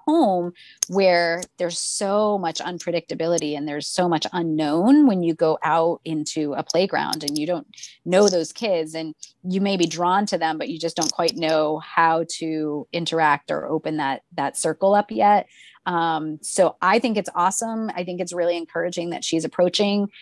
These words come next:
and, um, I would continue with that same scripting conversation that we just had as far as supporting scripting in that way, um, as well as the motor plan,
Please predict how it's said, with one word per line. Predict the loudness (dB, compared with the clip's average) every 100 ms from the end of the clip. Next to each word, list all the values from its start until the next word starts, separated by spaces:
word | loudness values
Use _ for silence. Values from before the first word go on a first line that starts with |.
| -20 _
and, | 2 4 6 4 2 -4 -6
um, | -4 -4 0
I | 2
would | 2
continue | 2 -2 -2 -4 -2 -2
with | 0 0 0 -2
that | -4 -4
same | -4
scripting | -4 -2 -4 -2 -4 -4
conversation | -2 0 0 0 -2 -2
that | -4
we | -6
just | -6 -8 -2
had | 2 4 4 2
as | -4 -6
far | -4 -6
as | -4
supporting | -6 -4 -2 -2 -4
scripting | -6 -4 -4 -4 -2
in | 0
that | 0 0
way, | 2 4 2 -2 _ -20 _ -8
um, | -4 -2 -2 -4 -6 -10 _ _ _ -4
as | -2 0
well | 0
as | 0 -2
the |
motor | -6 -6 -6
plan, | -4 -2 0 0 -2 -4